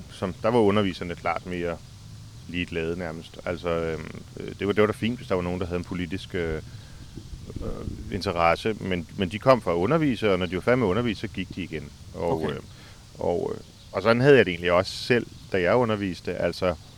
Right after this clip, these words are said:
Speaker 1: jeg prøvede at politisere så lidt som, øh, muligt, øh, medmindre det gav, øh, fagligt, øh, mening. Altså, det gør det jo nogle gange i forfatningsretten, øh, hvis man skal karikere nogle ting for at understrege nogle pointer. Øh,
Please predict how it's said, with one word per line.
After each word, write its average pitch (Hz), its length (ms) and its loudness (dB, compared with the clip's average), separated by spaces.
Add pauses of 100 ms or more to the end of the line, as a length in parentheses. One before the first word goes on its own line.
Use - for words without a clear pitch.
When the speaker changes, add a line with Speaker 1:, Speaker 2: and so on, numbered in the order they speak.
(380)
Speaker 1:
jeg 107 140 4
prøvede 107 240 8
at 104 80 2
politisere 95 600 0
så - 140 -4
lidt 87 200 -2
som, 87 340 -4
øh, 82 120 -2
muligt, 120 420 0 (480)
øh, 95 100 0
medmindre 98 320 4
det 90 120 -2
gav, 90 200 4
øh, 82 120 -6 (420)
fagligt, 135 580 2
øh, - 360 -12
mening. 107 460 2 (200)
Altså, 85 180 -4
det - 120 -10
gør 87 140 4
det 101 60 2
jo 104 60 4
nogle 92 140 0
gange 87 160 0
i 85 40 -2
forfatningsretten, 90 800 -2 (200)
øh, 87 260 0
hvis 85 260 -6
man 87 80 -10
skal - 140 -16
karikere 95 460 -4
nogle 90 200 -6
ting 98 240 -6
for 98 100 -4
at 87 40 0
understrege 90 360 -6
nogle 90 140 -6
pointer. 92 340 -4 (560)
Øh, 92 420 6